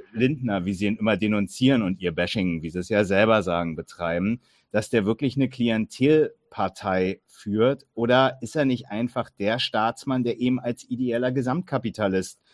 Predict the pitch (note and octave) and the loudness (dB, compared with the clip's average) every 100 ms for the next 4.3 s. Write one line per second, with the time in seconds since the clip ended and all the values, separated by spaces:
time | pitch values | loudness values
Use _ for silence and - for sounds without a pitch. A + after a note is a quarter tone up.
0 | _ F2+ F#2 - F#2 F2 F2 - F2 F2+ | _ -8 -8 -4 -2 -2 -4 -4 -4 -4
1 | - F2+ F2+ F#2+ G2+ C3+ B2+ - - G#3+ | -4 -4 -2 -4 -2 -2 -4 -8 -4 2
2 | A2 C3+ C3 D3 C3 C3 A2+ A#2 A#2+ A#2+ | 4 6 4 2 2 0 -2 -6 -4 -2
3 | G2 C#3+ - D3+ C#3 C3+ G#2+ A#2+ B2+ A#2+ | 2 0 2 0 0 -2 2 4 4 4
4 | B2 B2 A2 | 2 2 0